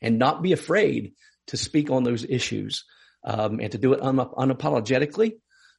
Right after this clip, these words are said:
Uh, but at the same time, a-, and Greg, I think you agree with me here, we're, we're to do everything, uh, with love and respect.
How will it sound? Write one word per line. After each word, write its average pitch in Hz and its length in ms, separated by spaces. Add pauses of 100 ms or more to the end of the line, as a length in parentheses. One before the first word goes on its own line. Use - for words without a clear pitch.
Uh, 113 180
but 120 140
at 117 80
the 120 80
same 143 300
time, 147 500 (160)
a-, 113 180
and 107 220
Greg, 127 180
I 123 60
think 131 180
you 123 60
agree 127 180
with 135 160
me 131 100
here, 127 240
we're, 127 240
we're 120 200
to 123 80
do 110 260
everything, 131 640 (480)
uh, 107 260
with 110 280
love 120 240
and 123 120
respect. 135 600